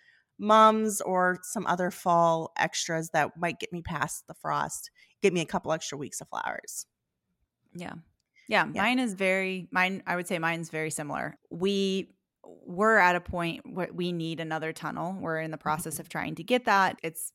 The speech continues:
Speaker 2: the spring flush where we really
Speaker 1: Yes.
Speaker 2: kind of were like, "Man, we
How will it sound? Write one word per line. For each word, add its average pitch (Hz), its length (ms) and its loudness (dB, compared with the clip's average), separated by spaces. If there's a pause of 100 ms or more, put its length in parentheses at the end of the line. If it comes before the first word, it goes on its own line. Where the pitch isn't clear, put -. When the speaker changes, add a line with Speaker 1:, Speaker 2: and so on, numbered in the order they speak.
(100)
Speaker 2:
the - 100 -8
spring 165 720 -4 (440)
flush 156 500 2
where 151 220 0
we 151 140 -4
really 147 240 -2
Speaker 1:
Yes. 139 140 -4
Speaker 2:
kind 147 120 -6
of - 80 -10 (380)
were 160 160 -8
like, - 260 -10
"Man, 160 680 0
we 156 420 -2